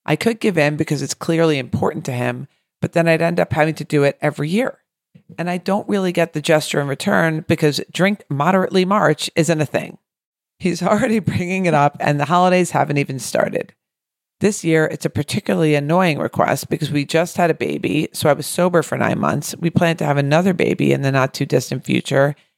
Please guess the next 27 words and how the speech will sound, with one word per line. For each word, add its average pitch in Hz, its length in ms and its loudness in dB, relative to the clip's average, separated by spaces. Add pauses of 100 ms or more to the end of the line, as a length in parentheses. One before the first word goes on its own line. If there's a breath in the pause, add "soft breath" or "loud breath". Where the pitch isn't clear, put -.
(200)
and 175 440 2
our 165 80 4
baby 160 280 2
has 151 180 0
a 139 80 0
million 185 380 2
allergies, 147 640 0
so - 140 -2
I've 139 160 0
been 143 140 0
on 135 160 0
a 131 60 -4
very 156 260 2
restrictive - 500 -4
diet 123 320 2
while 143 120 0
breastfeeding. - 640 -2 (480)
If - 140 -6
nothing 196 340 2
else, 147 340 0
I'm 151 120 -4
glad 180 240 2
I 202 60 2
got 190 180 2
to 180 80 -6
vent 156 260 0
via 160 220 2